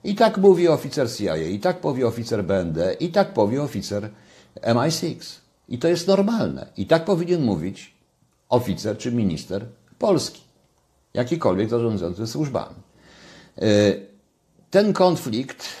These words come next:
jest, jeżeli w ogóle istnieje, jeżeli jest rzeczywisty, ten konflikt wymaga jednak, e, pewnego kompromisu i ustępliwości z obu stron, bo to na razie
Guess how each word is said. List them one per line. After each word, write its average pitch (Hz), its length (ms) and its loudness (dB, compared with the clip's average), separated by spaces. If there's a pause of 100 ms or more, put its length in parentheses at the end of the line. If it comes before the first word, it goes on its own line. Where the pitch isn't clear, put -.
(280)
jest, 131 560 -4
jeżeli 117 440 2
w 113 60 0
ogóle 127 300 2
istnieje, 123 380 -2
jeżeli 110 300 -2
jest 107 180 -2
rzeczywisty, 101 760 -6 (840)
ten 175 180 4
konflikt 165 400 0
wymaga 127 720 0
jednak, 107 880 -2 (220)
e, 98 40 -2
pewnego 113 460 0
kompromisu 113 800 -2
i 98 120 -4
ustępliwości 92 840 -4
z - 160 -10
obu 101 220 2
stron, 87 440 -2
bo 78 100 -4
to 85 120 -6
na 95 140 -2
razie 92 400 -2